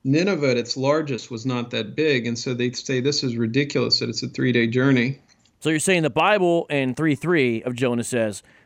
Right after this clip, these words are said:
Speaker 2: "Three days' journey 'cause it's an exceeding great city." However, when we excavate ancient Nineveh, it doesn't seem like a three days' journey.
Speaker 1: Right.
Speaker 2: So
Speaker 1: But
Speaker 2: what's
Speaker 1: if
Speaker 2: the
Speaker 1: it's a s-,
Speaker 2: problem?
Speaker 1: if it, if it's a city-state governed by a warlord,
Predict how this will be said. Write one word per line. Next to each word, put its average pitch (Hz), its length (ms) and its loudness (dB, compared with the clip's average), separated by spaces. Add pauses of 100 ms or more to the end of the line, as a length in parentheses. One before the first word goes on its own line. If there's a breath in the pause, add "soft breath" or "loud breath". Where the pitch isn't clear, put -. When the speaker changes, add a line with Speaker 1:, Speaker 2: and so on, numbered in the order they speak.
(120)
Speaker 2:
"Three 185 160 2
days' 147 300 2
journey 143 400 0
'cause 120 180 -4
it's 107 140 -12
an 123 100 0
exceeding 131 340 0
great 110 220 -2
city." 160 340 2 (300 loud breath)
However, 185 260 2
when 160 160 2
we 151 120 2
excavate 196 540 0
ancient 160 300 -2
Nineveh, 135 480 0 (120)
it 311 180 0
doesn't 269 280 2
seem 392 200 2
like 214 160 0
a - 20 -4
three 180 200 0
days' 127 240 2
journey. 107 420 -2 (500)
Speaker 1:
Right. 131 420 2
Speaker 2:
So 165 120 0
Speaker 1:
But 147 140 6
Speaker 2:
what's 147 80 2
Speaker 1:
if 143 40 -2
Speaker 2:
the 151 60 -2
Speaker 1:
it's - 20 2
a 180 120 4
s-, 147 80 4
Speaker 2:
problem? 95 220 -2
Speaker 1:
if 143 180 -4
it, 147 100 -6 (260)
if 135 200 -2
it's 123 160 -6
a 131 40 -8
city-state 131 920 0
governed 131 340 -2
by 117 180 0
a 110 60 -2
warlord, 127 760 -2